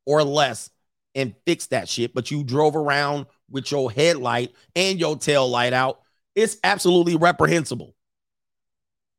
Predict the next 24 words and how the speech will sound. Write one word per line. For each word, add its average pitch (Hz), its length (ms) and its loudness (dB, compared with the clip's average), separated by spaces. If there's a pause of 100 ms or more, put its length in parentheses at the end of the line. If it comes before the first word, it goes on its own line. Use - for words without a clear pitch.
(460)
It's 196 160 0
reprehensible. 202 680 2
Then 175 160 2
when 180 100 0
the 170 60 4
police 185 340 -2
pull 208 280 2
you 214 180 2
over, 175 380 4 (140)
you 170 120 -2
wanna 185 200 4
claim 190 320 0
racism. 170 720 0 (1000)
No, 208 240 4
you're 208 260 4
a 214 100 4
dumbass. 175 760 2 (120)
That's 208 180 2
what 202 200 2
you 175 180 0
are. 110 180 0
You're 175 400 2 (160)
not 165 520 0
disciplined 156 640 0